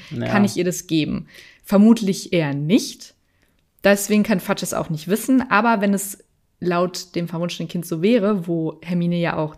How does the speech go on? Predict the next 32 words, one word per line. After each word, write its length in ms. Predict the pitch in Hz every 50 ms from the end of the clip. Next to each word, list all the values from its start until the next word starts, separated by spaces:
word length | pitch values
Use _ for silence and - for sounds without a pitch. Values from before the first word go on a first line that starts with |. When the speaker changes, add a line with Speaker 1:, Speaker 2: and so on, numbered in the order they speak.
| _
Speaker 2:
Zaubereiministerin 2250 | - - - 175 160 - - _ _ _ _ _ _ _ _ - 175 156 156 160 165 180 202 220 247 277 240 240 269 269 - - - 285 240 262 269 269 269 277 285 247 254
ist? 340 | 269 269 262 262 - - - -
Nee, 320 | 202 175 170 170 170 165 - - - - - -
äh, 160 | - 208 214 -
auf 140 | 202 -
jeden 140 | 233 226 208
Fall 80 | 240 202
Speaker 1:
<laughs> 20 |
Speaker 2:
im 80 | 196 214
Speaker 1:
Sie 40 | 214
wird 140 | - -
Zaubereiministerin? 960 | - - 147 123 117 110 - 101 107 113 117 135 139 151 151 - - - 202 208
Speaker 2:
Also 140 | 208 220
sie 140 | 208 196 -
arbeitet 260 | - 202 214 214 190
im 140 | 190 175 202
Zaubereiministerium 1040 | - - 196 170 180 151 160 175 190 180 180 165 - 120 - 175 170 - 156 160 165
Speaker 1:
Ach 40 |
so, 60 | 175 214
ja. 160 | 214 208 - - -
Speaker 2:
und 380 | - 202 208 202 196 - - - -
bewahrt, 560 | 180 175 202 165 170 165 175 185 - - -
also 120 | 180 175 180
das 100 | 196 -
ist 80 | -
halt 200 | 214 202 196 -
auch 160 | - 180 185
für, 460 | - - - - 214 202 202 196 - -
ähm, 380 | - 185 190 196 196 196 190 196
Zeitumkehrer 560 | - 254 269 - 269 254 - - 147 147 139
zuständig. 600 | - - 147 - - - - - - - - _ _ _ -
Speaker 1:
Hm. 300 | - 180 165 120 98